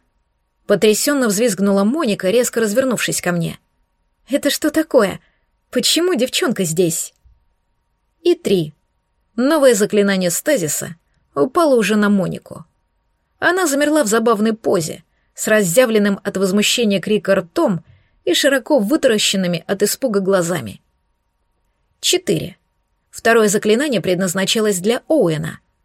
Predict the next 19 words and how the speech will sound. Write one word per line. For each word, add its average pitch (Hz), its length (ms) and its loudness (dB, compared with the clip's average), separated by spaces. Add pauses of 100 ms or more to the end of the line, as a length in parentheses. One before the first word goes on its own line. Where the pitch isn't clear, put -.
(420)
Но, 269 260 0
увы, 185 320 2
в 165 100 -2
этом 302 380 0 (240)
я 262 200 0
потерпела 214 640 -2
сокрушительное 180 840 -4
поражение. 175 720 -4 (1400)
Оуэн 233 480 4
с - 140 -8
небывалой 294 420 2
легкостью 190 680 -2 (440)
В - 60 -20
последний 202 440 2
момент 220 360 0
отмахнулся 208 600 -2
от 165 60 -6
серебристой 190 540 -2
паутины, 190 600 -4